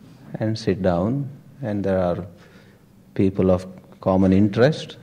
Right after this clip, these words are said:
and sort it out. <clears throat> So, is this space regular space or curved space?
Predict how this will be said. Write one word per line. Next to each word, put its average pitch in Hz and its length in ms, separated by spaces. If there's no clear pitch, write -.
and 95 340
sort 87 340
it 82 120
out. 78 300
<clears throat> 98 240
So, 107 480
is 120 260
this 110 220
space 120 680
regular 110 500
space 110 460
or 95 160
curved 113 540
space? - 560